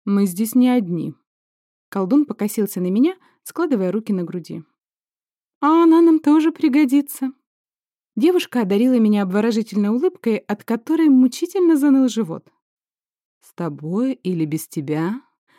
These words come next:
но я за это возьмусь. А ты остался все таким же... слишком осторожным». У меня был шанс сбежать. Вот прямо сейчас попятиться назад,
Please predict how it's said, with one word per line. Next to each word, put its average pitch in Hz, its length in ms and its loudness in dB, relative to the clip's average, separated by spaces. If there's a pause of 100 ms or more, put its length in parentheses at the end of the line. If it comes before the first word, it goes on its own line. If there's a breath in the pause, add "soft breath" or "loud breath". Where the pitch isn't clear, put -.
(120)
но 233 120 -2
я 208 240 2
за 202 120 0
это 277 180 -2
возьмусь. 311 540 -2 (840)
А 285 100 -4
ты 370 200 -2
остался 269 500 -2
все 196 240 -6
таким 233 460 0
же... 175 540 -6 (380)
слишком - 560 -6
осторожным». 165 840 -8 (880)
У 269 80 2
меня 403 220 2
был 311 280 2
шанс 220 380 -2
сбежать. 160 500 -12 (180)
Вот 254 220 -4
прямо 302 280 4
сейчас 254 440 -2
попятиться 214 540 -6
назад, 233 400 -4